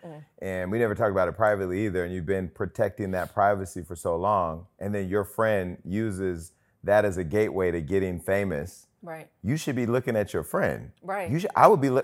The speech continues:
Speaker 2: like, my friends do anything that even gives me a glimpse that they're doing that,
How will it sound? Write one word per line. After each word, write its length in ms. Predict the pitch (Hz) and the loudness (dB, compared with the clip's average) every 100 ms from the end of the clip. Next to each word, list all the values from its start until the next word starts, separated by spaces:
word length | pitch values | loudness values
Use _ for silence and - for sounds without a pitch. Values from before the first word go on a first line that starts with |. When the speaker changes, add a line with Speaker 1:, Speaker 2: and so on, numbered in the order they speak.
| - | 4
Speaker 2:
like, 200 | 120 101 | 2 4
my 260 | 113 135 | 4 4
friends 480 | 208 - 185 185 170 | 2 0 0 0 -2
do 220 | 131 139 - | -2 -4 -2
anything 800 | 143 170 160 - 147 143 139 131 _ _ _ _ _ _ _ _ | -2 -2 -4 -4 -4 -4 -6 -12 _ _ _ _ _ _ _ _
that 180 | - 131 | 2 4
even 280 | 143 131 120 | 4 2 2
gives 260 | 123 120 | 2 2
me 180 | 107 113 | 2 2
a 60 | 101 | 2
glimpse 440 | 98 165 202 147 | 4 4 4 0
that 320 | - 123 - | 2 4 4
they're 160 | 113 110 | 2 2
doing 320 | 95 104 98 | 2 2 2
that, 380 | 92 87 73 - | 2 2 0 -6